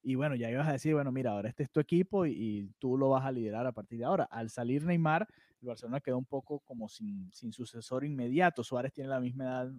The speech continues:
de Messi prácticamente, así que no va a ser tampoco un,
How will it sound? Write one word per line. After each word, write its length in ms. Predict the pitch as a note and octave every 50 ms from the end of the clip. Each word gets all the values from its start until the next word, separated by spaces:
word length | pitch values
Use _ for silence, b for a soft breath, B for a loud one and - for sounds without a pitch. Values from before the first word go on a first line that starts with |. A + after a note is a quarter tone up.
| - _ -
de 280 | A#2 A#2 A#2 C3+ C3+
Messi 300 | C#3 C#3+ C#3 C#3 - D3+
prácticamente, 680 | C#3 C#3 C3 A#2+ - B2+ C3 C3+ D#3+ F3+ F3 E3+ - D3+
así 160 | B2+ - G#2
que 80 | - B2
no 140 | B2 A#2+ A#2
va 80 | A#2+
a 20 | A#2
ser 160 | - C3 A#2+
tampoco 380 | - A#2+ A#2 - A#2+ - - B2
un, 260 | A#2+ A2+ A2 G#2+